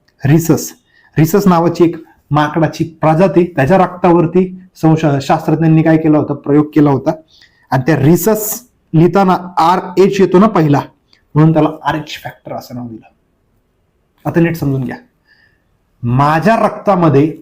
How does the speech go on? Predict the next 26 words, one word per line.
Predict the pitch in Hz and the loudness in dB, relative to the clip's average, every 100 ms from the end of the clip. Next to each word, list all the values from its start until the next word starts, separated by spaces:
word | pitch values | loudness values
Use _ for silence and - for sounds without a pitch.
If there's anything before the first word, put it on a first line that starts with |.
| _ | _
आरएच | 139 139 151 - | -4 -2 -2 -4
फॅक्टर | 127 - 123 - - | -6 -6 -12 -12 -6
आहे | 165 151 120 - - _ _ 139 | -4 -2 -4 -8 -16 _ _ -6
याचा | 135 170 - | -2 -2 0
अर्थ | 160 170 175 | -2 0 0
झाला | 147 123 - - _ _ _ - | 2 0 -4 -10 _ _ _ -2
माझं | 131 131 156 | 0 2 0
रक्त | 151 - 170 - _ - | 0 -2 -4 -6 _ -2
पॉझिटिव्ह | 143 139 139 156 165 - | 0 2 2 2 0 -2
आहे, | 98 - _ _ _ _ _ _ _ _ _ _ _ - | -8 -12 _ _ _ _ _ _ _ _ _ _ _ -4
पॉझिटिव्ह. | 156 143 127 110 - _ _ _ 139 | -2 -2 -4 -10 -18 _ _ _ -12
मग | 135 175 | -4 0
ओ | 180 | 2
पॉझिटिव्ह | 180 165 170 175 170 | 2 2 2 4 2
असेल, | 160 175 170 - | 2 0 0 0
ए | 170 | 0
पॉझिटिव्ह | 170 165 165 170 180 185 _ _ _ - | 2 2 2 2 0 -2 _ _ _ 2
किंवा | 165 175 - | 4 2 2
एबी | 175 175 | 2 2
पॉझिटिव्ह | 165 165 160 160 180 208 - _ - | 2 2 2 2 0 -4 -12 _ 0
किंवा, | 220 220 160 - - _ _ _ _ _ _ 160 | 4 4 2 -2 -12 _ _ _ _ _ _ 0
अ, | 151 135 123 - _ _ _ - | 0 0 -2 -6 _ _ _ 2
एबीओ | 175 190 147 156 196 - - 170 214 | 2 2 0 0 0 -4 0 0 2
आणि | - 147 - | 0 -2 0
एबी | 233 185 | 2 2
पॉझिटिव्ह, | 165 139 123 123 | 2 0 -2 -6